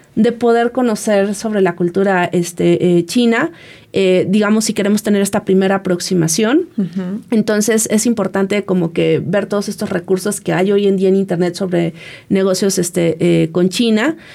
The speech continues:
Speaker 1: Obviamente, también <laughs> en ese sentido hay mucha gente, como dicen, que en tierra de ciegos el tuerto es rey.
Speaker 2: <laughs> Sí.
Speaker 1: Y nos podemos encontrar muchas estafas o muchas cosas que, que, y ojo, desde aquí, desde México, de gente que se dice experta y realmente, pues, no lo es.
Speaker 2: No lo es.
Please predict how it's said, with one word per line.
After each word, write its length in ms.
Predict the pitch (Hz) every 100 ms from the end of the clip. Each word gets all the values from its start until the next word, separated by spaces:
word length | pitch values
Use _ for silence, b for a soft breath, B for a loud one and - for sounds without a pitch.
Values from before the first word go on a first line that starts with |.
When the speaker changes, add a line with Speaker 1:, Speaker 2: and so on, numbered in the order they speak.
| B - -
Speaker 1:
Obviamente, 500 | 240 226 214 208 208
también 400 | 196 185 190 254
<laughs> 20 |
en 100 | 233
ese 180 | 208 226
sentido 380 | 233 220 214 208
hay 100 | 214
mucha 320 | 214 214 226
gente, 360 | - 196 190 208
como 160 | 202
dicen, 240 | 190 220 214
que 340 | 180 - 180
en 160 | 180 185
tierra 280 | 196 202
de 120 | 185 175
ciegos 360 | 196 190 196
el 120 | 175
tuerto 320 | 175 180 180 214
es 120 | 226
rey. 240 | 240 233 294
Speaker 2:
<laughs> 340 | 277 277 -
Sí. 240 | 202 196 180
Speaker 1:
Y 80 | 240
nos 160 | 208
podemos 380 | 220 196 208 233
encontrar 460 | 226 196 190 190 196
muchas 460 | 190 180 196 196
estafas 540 | - - 196 190 180 180
o 40 |
muchas 380 | 180 185 190 -
cosas 340 | 175 185 180
que, 260 | - 156 160
que, 560 | 156 151 143 92 - 120
y 120 | 202
ojo, 260 | 202 135 151
desde 220 | 160 151
aquí, 220 | 147 220
desde 220 | 240 240
México, 400 | 240 208 190 190
de 120 | 175
gente 280 | 165 185 196
que 80 | -
se 100 | 180
dice 160 | 180 208
experta 440 | - 240 214 202
y 20 |
realmente, 440 | 170 165 185 185 190
pues, 300 | 165 156 185
no 160 | 185
lo 140 | 196 214
es. 220 | 233 196
Speaker 2:
No 140 | 190
lo 120 | 180 170
es. 480 | 160 170 - -